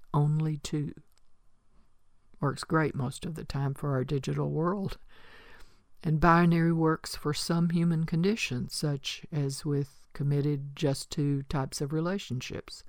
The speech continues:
For example, just me and you, us two. Binary. But are there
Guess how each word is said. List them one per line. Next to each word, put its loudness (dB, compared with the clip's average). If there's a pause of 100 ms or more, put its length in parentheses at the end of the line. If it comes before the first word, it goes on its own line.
For 2
example, -2 (380)
just -2
me 4
and 2
you, 2
us 0
two. 0 (720)
Binary. -2 (1040)
But 10 (340)
are 8
there 8